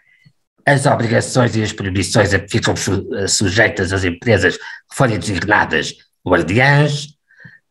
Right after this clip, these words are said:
O que é que acontece se isto não, nada disto for cumprido?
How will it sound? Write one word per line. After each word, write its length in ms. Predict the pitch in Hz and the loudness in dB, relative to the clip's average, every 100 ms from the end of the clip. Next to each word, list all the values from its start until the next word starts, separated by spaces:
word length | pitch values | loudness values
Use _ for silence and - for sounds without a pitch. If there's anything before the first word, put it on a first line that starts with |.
| _ _ _ _ _ _ _ - | _ _ _ _ _ _ _ -6
O 100 | 127 | -4
que 120 | - | 2
é 40 | 180 | 2
que 100 | 180 | 2
acontece 1000 | 160 131 123 143 143 - - 127 123 123 - _ _ _ _ _ | 4 2 4 2 2 0 -2 2 2 0 -14 _ _ _ _ _
se 420 | _ - - 147 | _ -20 -4 -2
isto 160 | - 156 | 0 0
não, 140 | 147 | 2
nada 260 | 139 151 143 | 4 4 2
disto 220 | 139 - | 0 0
for 120 | 165 | 0
cumprido? 680 | 165 160 190 247 143 - | 2 2 4 4 2 -2